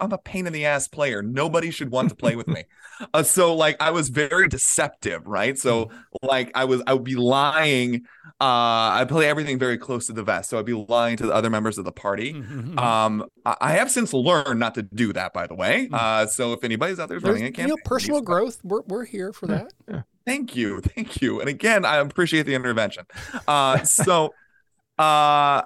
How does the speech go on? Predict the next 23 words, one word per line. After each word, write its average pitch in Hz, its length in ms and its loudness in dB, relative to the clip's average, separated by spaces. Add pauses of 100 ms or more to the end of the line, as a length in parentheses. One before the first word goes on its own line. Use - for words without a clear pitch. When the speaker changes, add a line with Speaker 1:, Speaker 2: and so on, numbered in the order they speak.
Speaker 1:
I, 156 600 4 (100)
um, 135 640 4 (500)
so 180 300 4
it 175 100 2
was 165 200 2
a 165 60 2
lot 143 600 4
of 139 260 4 (400)
me 143 360 -2
trying 170 380 0
to 143 80 0
sneak 143 420 0
off 143 380 4 (320)
and 104 140 -4
failing, 123 520 -2
Speaker 2:
Mm. 151 240 -4 (100)
Speaker 1:
uh, 107 480 2 (420)
and 143 400 2
getting 117 260 0
caught 123 460 0
and 117 140 -2
tied 104 320 0
up, 107 260 2